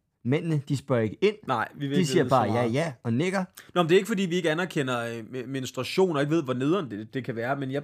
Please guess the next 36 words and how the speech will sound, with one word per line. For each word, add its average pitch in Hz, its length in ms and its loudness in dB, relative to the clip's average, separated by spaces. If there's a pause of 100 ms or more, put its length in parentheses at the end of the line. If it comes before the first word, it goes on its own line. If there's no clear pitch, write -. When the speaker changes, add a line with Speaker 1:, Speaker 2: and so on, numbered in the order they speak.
Speaker 2:
jeg, 160 160 0
Speaker 1:
Du - 40 -20 (600)
Speaker 2:
altså, 127 140 0
Speaker 1:
skal - 40 4
Speaker 2:
hvis 139 60 2
jeg 185 60 6
Speaker 1:
passe 123 120 -2
på, 131 100 2
hvad 120 100 2
du 107 40 -4
siger, 110 220 -4
ikke? 131 100 -2
Speaker 2:
Nej, 208 220 2
fordi 180 200 -2
hvis 165 160 -2
jeg 208 120 0
blødte 202 260 2
ud 196 80 2
af 175 80 2
pikken, 139 360 -2
ikke? 233 200 -6
Speaker 1:
<laughs> 160 60 -4 (160)
Ja. - 300 2
Speaker 2:
Så 113 120 2
havde 190 140 6
jeg 190 100 4
heller 196 140 2
ikke 180 160 2
lyst 190 140 0
til - 80 -4
at 165 220 -4
gå 185 100 2
og 160 80 -2
snakke, 165 340 -2 (140)
øh, 135 120 0
om 139 160 2